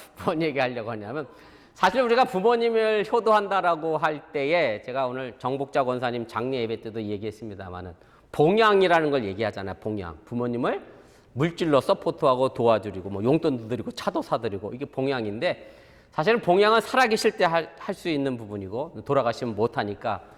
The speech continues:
살아계실 때 제가 봉양 잘하시라 그런 말씀을 드렸는데 그다음에 또 하나 우리가 생각해야 될 것은 뭐냐면 양지라는 효도가 있습니다. 양지. 뭐 양지 머릿고기만 생각나시죠? 그 양지 머릿고기가 아니라 부모님을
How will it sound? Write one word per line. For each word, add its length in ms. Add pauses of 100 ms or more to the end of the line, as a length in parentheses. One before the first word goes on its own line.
(160)
살아계실 520
때 120
제가 220 (240)
봉양 420
잘하시라 640 (200)
그런 180
말씀을 300
드렸는데 440 (400)
그다음에 400
또 140
하나 160
우리가 240
생각해야 400
될 100
것은 220
뭐냐면 420 (380)
양지라는 800
효도가 340
있습니다. 460
양지. 640
뭐 200
양지 280
머릿고기만 600
생각나시죠? 680 (760)
그 220
양지 320
머릿고기가 640
아니라 360 (500)
부모님을 880